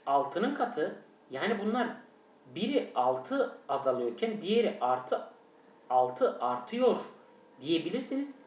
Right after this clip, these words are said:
Ve buradan yürüyeceğiz. Yani sorunun çözümü burada gizli. Yoksa sayıları tek tek düşünmek gerçekten çok zaman alacak. Şimdi burada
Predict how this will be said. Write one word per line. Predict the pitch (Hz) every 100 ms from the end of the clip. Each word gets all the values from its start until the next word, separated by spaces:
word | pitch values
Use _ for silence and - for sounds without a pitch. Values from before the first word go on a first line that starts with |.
| - -
Ve | 214 160
buradan | 175 220 247 220
yürüyeceğiz. | 151 117 113 113
Yani | 170 180 - - -
sorunun | - - 247 269 160 123
çözümü | - 214 208 151 254 - - - -
burada | 143 175 220
gizli. | 185 147 165 233
Yoksa | 233 220 233 254 - - -
sayıları | - - 151 180 214 208
tek | 226 220
tek | 208
düşünmek | - 180 240 247
gerçekten | 208 208 - 208 208
çok | 226 -
zaman | - 135 175 269 285 - - -
alacak. | 156 156 120 - - - - -
Şimdi | - 233 269
burada | 269 -